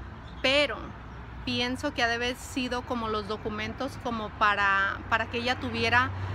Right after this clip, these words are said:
am, más derecho sobre las hijas. En este entonces tenían dieciséis años y eran gemelas, ¿eh?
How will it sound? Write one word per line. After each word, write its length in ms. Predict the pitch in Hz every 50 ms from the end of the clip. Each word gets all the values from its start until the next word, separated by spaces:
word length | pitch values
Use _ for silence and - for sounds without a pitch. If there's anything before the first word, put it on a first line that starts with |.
| - - - - -
am, 540 | - 226 220 220 214 208 208 202 208 202 - - 226
más 320 | 233 233 247 254 254 240
derecho 580 | 247 269 254 247 254 254 - - 277 285 302 320 311 - - -
sobre 260 | - 233 208 214 214
las 360 | 208 202 202 208 214 - - -
hijas. 320 | 294 330 - - - - - - - - - - - - - - - - - - -
En 100 | 220 220
este 200 | 226 - - 262
entonces 420 | 262 - 254 254 254 - 285 -
tenían 320 | - 247 226 214 214 226
dieciséis 560 | 214 233 240 - 226 - - 220 220 214 - 247
años 520 | 247 254 254 247 220 208 202 - - - - - - - - - - - - - - - - - - - - - - - - - - - - - -
y 80 | 220 220
eran 200 | 214 220 220 214
gemelas, 720 | - - 202 190 185 185 185 214 240 240 214 196 185 190 - -
¿eh? 260 | 220 226 254 302 349